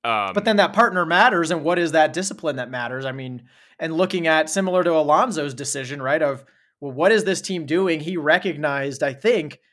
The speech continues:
Speaker 2: the core competency that was required to be successful and saw Aston Martin investing in those right resources and
Speaker 1: Yeah, hundred,
Speaker 2: to make that move.
Speaker 1: hundred percent.
Speaker 2: But what were you saying about the,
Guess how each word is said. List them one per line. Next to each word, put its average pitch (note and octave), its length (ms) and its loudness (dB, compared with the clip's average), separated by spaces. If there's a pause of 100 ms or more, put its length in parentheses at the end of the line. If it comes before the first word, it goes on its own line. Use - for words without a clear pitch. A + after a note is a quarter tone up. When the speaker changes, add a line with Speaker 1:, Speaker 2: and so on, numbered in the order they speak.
(400)
Speaker 2:
the D#3 100 -6
core F#3 240 0
competency D#3 640 0
that C#3+ 140 2
was B2+ 140 -8
required E3 380 2
to D3 80 -2
be C#3+ 120 -6
successful E3 640 -4
and C3 160 -8
saw D#3+ 440 0 (100)
Aston C#3+ 320 -4
Martin C3+ 240 -4
investing B2 400 -8
in A#2 80 -10
those A2+ 180 -10
right A2 180 -10
resources G#2+ 640 -14
and B2+ 140 -14 (360)
Speaker 1:
Yeah, G#2 220 -8
hundred, G#2+ 140 -8
Speaker 2:
to E3+ 80 -6
make D#3+ 140 -6
that C#3+ 160 0
move. D3 100 -6
Speaker 1:
hundred G2+ 100 -8
percent. F2 260 -20 (180)
Speaker 2:
But G#3 100 -2
what A3 140 2
were F#3+ 60 0
you F3+ 100 2
saying F3+ 220 0
about D#3 280 2
the, C#3+ 360 0